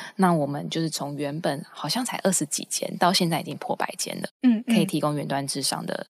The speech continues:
Speaker 1: 呃，台湾咨商所。
Speaker 2: 嗯，嗯。
Speaker 1: 对，所以这个产业其实我觉得借由covid算是被比较多人去重视。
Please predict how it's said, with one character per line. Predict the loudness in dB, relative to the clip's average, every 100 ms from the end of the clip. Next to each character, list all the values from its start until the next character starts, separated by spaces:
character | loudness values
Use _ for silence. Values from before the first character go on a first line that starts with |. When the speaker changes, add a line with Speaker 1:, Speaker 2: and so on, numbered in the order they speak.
| _ _ _
Speaker 1:
呃， | -2 -2 -2
台 | -2 2
湾 | 2 2 0
咨 | -2
商 | -2 -4 -2
所。 | -4 -4 _ 2
Speaker 2:
嗯， | 2 2 0
嗯。 |
Speaker 1:
对， | 2 4
所 | 6
以 | 8
这 | 8
个 | 6
产 | 2 0
业 | 0
其 | 0
实 | -4
我 | -6
觉 | -6 -6
得 | -6
借 | 0 0
由 | 0
covid | -4 -6 -2 -4 -4 -12 -20 -12
算 | 0 2 2
是 | 2 -2 -4 -10 _ _
被 | 2 2 0 -4 -6
比 | 0
较 | 0
多 | 2 -2
人 | -2 -6
去 | -6
重 | -4 -4
视。 | 2 2